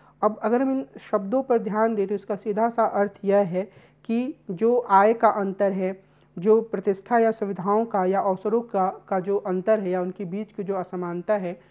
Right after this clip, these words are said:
उसको समाप्त करने का सीधा सा अर्थ यह है कि राज्य समाजवादी दिशा में आगे बढ़ेगा।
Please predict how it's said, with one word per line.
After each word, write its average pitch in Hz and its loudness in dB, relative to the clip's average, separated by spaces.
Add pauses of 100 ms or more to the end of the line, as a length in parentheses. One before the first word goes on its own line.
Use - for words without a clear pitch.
(320)
उसको 277 -6
समाप्त 226 -4
करने 220 -2
का 220 -2
सीधा 214 -6
सा 214 -4
अर्थ 185 -6
यह 180 -2
है 214 -6 (400)
कि 226 -4 (100)
राज्य 202 0 (340)
समाजवादी 208 -2
दिशा 196 -2
में 233 -6
आगे 190 -4
बढ़ेगा। 175 -6